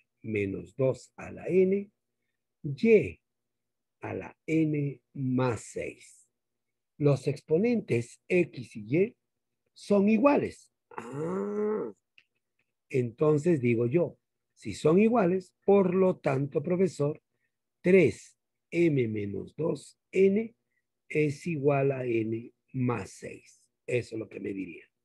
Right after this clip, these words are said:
Muy bien. A ambos lados le resto menos N y diría tres M menos dos N menos N igual a menos N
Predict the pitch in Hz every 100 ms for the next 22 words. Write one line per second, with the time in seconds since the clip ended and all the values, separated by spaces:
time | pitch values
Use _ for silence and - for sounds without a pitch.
0 | _ _ _ _ _ _ _ 226 240 254
1 | - _ _ _ _ _ - 175 196 185
2 | 170 180 175 185 147 139 143 - 139 165
3 | 220 185 139 170 - _ _ _ _ _
4 | _ _ 185 175 196 233 _ _ _ _
5 | _ _ 143 135 139 165 139 - 160 170
6 | 147 - _ _ 160 147 117 90 - _
7 | _ _ _ 123 123 120 113 110 107 156
8 | 165 - - - 170 165 170 220 - _
9 | _ _ _ 143 147 175 160 117 101 -
10 | _ 196 202 208 208 - _ _ _ _
11 | 170 170 185 101 - _ _ _ _ _
12 | _ _ _ - - - _ _ 147 135
13 | 131 123 104 - 190 147 113 -